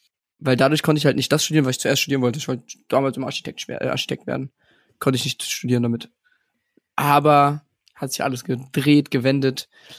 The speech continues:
Ich war ein aufgedrehter Typ, aber trotzdem irgendwie sehr schüchtern in größeren Gruppen. Aber ich würd sa-, das, das Gleiche bin ich heute auch noch, würd ich sagen.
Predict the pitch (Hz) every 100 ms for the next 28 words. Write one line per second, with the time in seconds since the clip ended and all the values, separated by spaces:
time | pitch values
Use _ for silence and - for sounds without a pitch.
0 | _ _ _ _ - _ - 156 170 165
1 | 165 - 147 175 - 175 170 170 - 180
2 | 170 - - 143 165 160 156 139 135 127
3 | 175 - 135 127 165 170 160 175 180 196
4 | _ _ _ _ _ _ _ _ 139 131
5 | 135 143 139 131 - 135 - 143 131 143
6 | 127 127 127 117 120 _ _ _ _ _
7 | _ _ 135 120 - 139